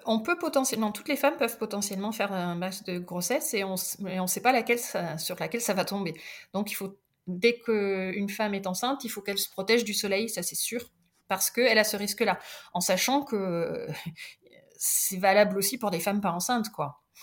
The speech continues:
On peut, euh, tout à fait, euh, avoir ce, donc, ce mélasma, euh, même, même sans avoir d'enfant ou ni être enceinte. Donc, c'est vrai que d'une manière générale, il faut se protéger du soleil.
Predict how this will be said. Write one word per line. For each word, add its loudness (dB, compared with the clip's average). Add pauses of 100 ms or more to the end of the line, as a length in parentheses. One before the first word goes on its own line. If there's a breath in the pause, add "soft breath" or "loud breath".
(380 loud breath)
On -2
peut, 2
euh, 0
tout -10
à 2
fait, 2
euh, -6 (360 loud breath)
avoir 0
ce, -2 (520)
donc, -10
ce -6
mélasma, 2
euh, -4
même, -2 (200)
même -4
sans -4
avoir 2
d'enfant -4
ou -10
ni -4
être -4
enceinte. -4 (520 loud breath)
Donc, -4
c'est -2
vrai 0
que -6
d'une 2
manière 2
générale, -2
il -10
faut -10
se -10
protéger -8
du -10
soleil. -10